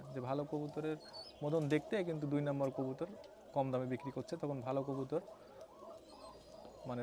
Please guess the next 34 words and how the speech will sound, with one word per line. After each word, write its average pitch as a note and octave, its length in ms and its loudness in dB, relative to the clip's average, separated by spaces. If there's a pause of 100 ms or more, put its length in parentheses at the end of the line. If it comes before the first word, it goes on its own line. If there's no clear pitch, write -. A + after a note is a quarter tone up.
রঙে B2+ 280 4
টঙে B2+ 260 4
যখন C3 200 -4 (160)
এক, A#2+ 80 -2 (220)
ওই C3 80 2 (140)
দুই C3 160 2
নম্বর C#3 280 2
কবুতরের B2+ 340 2
মতো B2+ 180 0
হয়ে B2+ 160 4
যাচ্ছে, - 260 2
তখন C3+ 240 0
আর A#2+ 60 2 (120)
ওটার A#2 240 0
দাম A2 160 4
পাচ্ছে G#2 260 -2
না। A2 60 -12 (960)
তো - 100 -6
এটা F3+ 140 10
আলাদা D#3 280 12
বিষয়। C#3 220 2 (500)
তো - 60 -8 (100)
ধরা D3 260 4
কবুতরের E3 480 4
সমাধান D3+ 300 0 (140)
যদি C#3+ 180 0
আমরা C#3+ 220 0
না B2+ 140 2
করি, A#2+ 160 2 (800)
তাহলে B2+ 220 6 (120)
আমাদেরও B2+ 340 8 (400)
একই A#2+ 220 0
অবস্থা A#2 300 0
হবে, A2 160 0